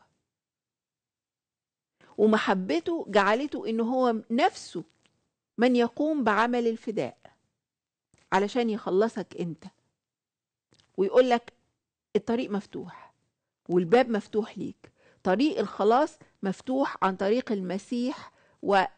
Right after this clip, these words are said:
آه، آه، المسيح وفقط." خلينا نشوف كده الكتاب المقدس، أديكوا لمحة عن مفهوم النعمة في الكتاب المقدس. في يعني، آه، ملامح كثيرة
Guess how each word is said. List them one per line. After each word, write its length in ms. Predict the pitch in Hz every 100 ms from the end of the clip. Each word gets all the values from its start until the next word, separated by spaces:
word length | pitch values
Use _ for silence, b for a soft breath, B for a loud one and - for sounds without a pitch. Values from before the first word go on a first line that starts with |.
| -
آه، 200 | 196 170 - - -
آه، 140 | 190 - 196
المسيح 560 | 185 190 - 226 -
وفقط." 420 | 170 185 170 - _ _ _ B B B B B _
خلينا 340 | - 240 539 466
نشوف 220 | 320 359
كده 320 | - 233 226 196
الكتاب 380 | 185 - 269
المقدس، 640 | 330 185 - 220 196 202 _ -
أديكوا 320 | 196 269 277
لمحة 380 | 285 - - 220
عن 300 | 202 233 226 b b b
مفهوم 360 | 208 - 285
النعمة 520 | 226 185 196 156 156 208 b b _
في 120 | 165
الكتاب 380 | 160 - 180 170
المقدس. 640 | - - - - - - _ _ _ _ _ _ _ _ _ _ _ _
في 340 | - 254 277 - -
يعني، 480 | 170 165 160 160 - -
آه، 100 | 123 -
ملامح 460 | 175 175 220 247 -
كثيرة 580 | - 165 - 240 175